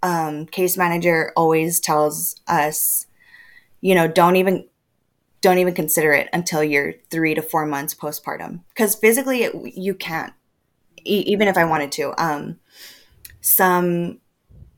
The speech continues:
clinics require you to be six to twelve months postpartum before you can start, like,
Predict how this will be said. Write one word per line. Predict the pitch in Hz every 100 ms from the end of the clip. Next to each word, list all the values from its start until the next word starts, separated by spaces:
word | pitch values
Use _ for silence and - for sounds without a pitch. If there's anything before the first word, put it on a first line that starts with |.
| _ -
clinics | - 190 185 185
require | 180 175 175 170
you | 170 170
to | 160
be | 165 156 147
six | - - 175 -
to | 160
twelve | - 156 156
months | 156 151 170 -
postpartum | - 170 - 160 165 185
before | 170 - 160 151
you | 160 156
can | 160 151
start, | - 147 147 -
like, | 151 165 - -